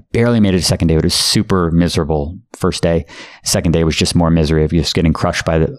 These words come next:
the same decks that I had been testing against, that all the evidence clearly showed me were way better than what I was using. And then sure enough, Dave Price wins the finals with a mono red deck, proving all of our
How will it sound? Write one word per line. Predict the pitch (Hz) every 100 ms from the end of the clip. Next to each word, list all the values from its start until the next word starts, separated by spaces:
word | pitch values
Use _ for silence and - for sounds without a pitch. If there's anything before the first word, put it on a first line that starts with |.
| -
the | 98
same | - 95
decks | 90 -
that | 87
I |
had | 82
been | 80 78
testing | - 87 98 87
against, | 85 87 - - - - - -
that | 110 - -
all | 123 131
the | 127
evidence | 120 117 107 98
clearly | - - 113 107
showed | - 107 95
me | 87 85 - -
were | 98 87
way | 98 113
better | 98 92
than | 85 80
what | 80
I | 78
was | 76
using. | 117 95 87
And | 90
then | 85 87 76
sure | -
enough, | 95 87 - _
Dave | 92 90
Price | - 92 -
wins | 95 92 -
the | 92 87 80 -
finals | - 87 101 85
with | 82
a |
mono | 82 82
red | 80 87
deck, | 80 - - _ -
proving | 101 90 87
all | 90 92
of |
our | 92